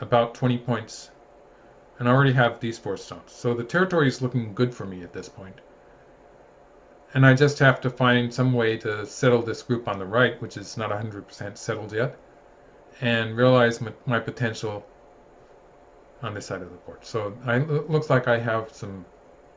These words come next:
winning chances now. This was the point where I should have probably started adding stones to my lower side territory. This is a huge move here on the second line.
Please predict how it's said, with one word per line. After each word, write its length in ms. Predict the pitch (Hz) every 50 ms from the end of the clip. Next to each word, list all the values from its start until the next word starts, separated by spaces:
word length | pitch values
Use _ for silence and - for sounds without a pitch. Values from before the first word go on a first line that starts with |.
| - -
winning 240 | 127 120 117 113 113
chances 480 | - 120 110 104 - - 95 - -
now. 160 | - - - - - - - - - - - _ - _ _ - _ - - - - - - - _ - - - _ - - - _ - - - _ - _ - - - - - - - - - - _ - - - _ - - - - - - - - _ - _ - - _ - _ - - - - - _ - _ _ _ - - - _ _ _ - 123
This 180 | 156 175 175
was 160 | - 190 151 139
the 60 | 135
point 360 | 139 - 143 135 131 131 -
where 220 | 123 117 117 113
I 240 | 110 110 110 - 131 - - - - -
should 160 | - 165 156
have 180 | 127 - -
probably 380 | - - 139 135 127 131 123 120
started 400 | 120 - - 127 117 117 117 -
adding 380 | - 123 123 123 127 123 120 120
stones 720 | - - - - 123 113 113 110 110 107 107 - - - - - - - - - - - _ - - - - - - - - - - - _ _ - - - - - - - - - - - -
to 100 | - 120
my 180 | 117 110 110
lower 300 | 107 107 113 117 117 113
side 340 | 107 - - 107 110 110 -
territory. 320 | 120 110 110 - 113 110
This 180 | 110 127 139 151
is 140 | 156 127 120
a 60 | 110
huge 380 | - - 127 120 120 117 - 113
move 200 | 107 104 101 -
here 220 | 107 98 92 92
on 100 | 90 90
the 60 | 90
second 280 | - - 98 - 95 95 104
line. 180 | - 98 95